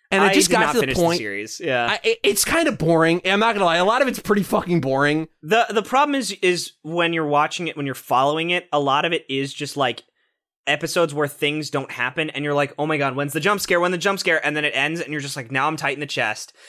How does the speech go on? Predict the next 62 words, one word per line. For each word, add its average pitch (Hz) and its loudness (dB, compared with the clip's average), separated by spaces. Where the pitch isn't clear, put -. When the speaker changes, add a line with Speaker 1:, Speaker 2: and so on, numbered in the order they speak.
Speaker 2:
It's 190 -2
like 269 0
getting 311 0
blue 180 2
balled 98 -2
a 143 -2
little 127 -4
bit. 98 -12
Like, 139 -2
you 196 -6
want 240 2
the 185 -4
scare 185 2
at 139 0
some 135 -4
point, 127 -8
because 143 -6
at 156 -4
the 160 -8
very 185 0
least, 190 -2
it - -18
just 156 -8
lets 170 -10
you, 190 -2
like, 143 -4
<sighs> - -18
"Oh, 226 2
okay, 170 0
it's 156 -4
over. 147 0
Thank 131 -2
God." 113 0
Like, 135 0
you 143 -4
know, 120 -8
it 170 -6
lets 208 2
you 202 0
breathe. 165 0
And, 208 -4
and, 202 -2
and 196 -2
that 220 2
is 240 0
a 214 2
scary, 156 2
heightened 139 -4
sense 139 -2
to 135 -4
be 147 0
in, 151 -2
but 170 2
it 175 0
is 190 0
really 196 4
like 151 2
all 151 2
these 175 -4
indie 143 -2
horror 180 2
games. 117 -8